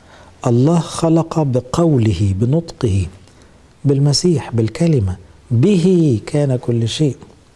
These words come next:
والروح القدس كان يرف على وجه المياه. إذا من أول إصحاح في الله الآب الذي خلق بابنه بكلمته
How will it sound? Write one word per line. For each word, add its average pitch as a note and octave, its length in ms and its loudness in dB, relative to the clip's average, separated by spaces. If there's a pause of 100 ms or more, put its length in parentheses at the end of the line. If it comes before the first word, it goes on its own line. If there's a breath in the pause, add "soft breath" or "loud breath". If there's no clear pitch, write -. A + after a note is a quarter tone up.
(400 loud breath)
والروح C#3+ 440 2
القدس E3 480 0
كان F3 240 0
يرف E3 460 0
على C3 180 0
وجه D3+ 300 -2
المياه. D3 400 0 (880 loud breath)
إذا B2+ 160 2
من C3 200 2
أول G3 400 2
إصحاح - 560 -6 (320 loud breath)
في F3+ 260 0
الله D#3 380 2
الآب C3 400 0 (520 soft breath)
الذي D#3+ 340 2
خلق E3+ 580 0
بابنه C3 880 0
بكلمته C3+ 1080 0